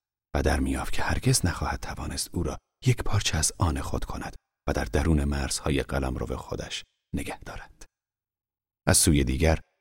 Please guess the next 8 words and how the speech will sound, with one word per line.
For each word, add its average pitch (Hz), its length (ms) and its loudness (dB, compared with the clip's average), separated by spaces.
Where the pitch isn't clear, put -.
شاید 107 320 4
ویولتا 71 440 2
رنج 101 400 2
می‌کشید - 440 -2
از - 160 -2
اینکه 73 220 0
نمی‌توانست 65 720 -2
هم - 160 -4